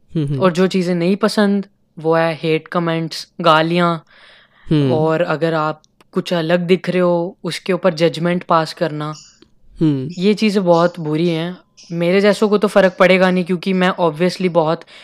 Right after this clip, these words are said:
Speaker 2: एक गंदी सी line से उठकर यहाँ तक पहुँचा हूँ।
Speaker 1: बिल्कुल।
Speaker 2: बुलिंग हो चुकी है, सब हो चुका है, तो अब
Speaker 1: हम्म।
Speaker 2: कुछ फ़र्क नहीं पड़ता।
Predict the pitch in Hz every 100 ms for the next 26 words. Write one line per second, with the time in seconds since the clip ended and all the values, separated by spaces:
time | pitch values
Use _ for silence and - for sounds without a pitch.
0 | - - 170 - - _ _ _ _ _
1 | _ 190 170 180 180 170 196 180 208 185
2 | 160 165 160 190 175 - - 190 180 156
3 | 147 160 147 147 139 135 139 135 _ _
4 | _ - _ 247 160 151 143 - 160 160
5 | 175 175 170 170 170 165 165 156 156 156
6 | 165 175 185 170 151 143 135 160 185 -
7 | - 156 143 147 147 139 - 135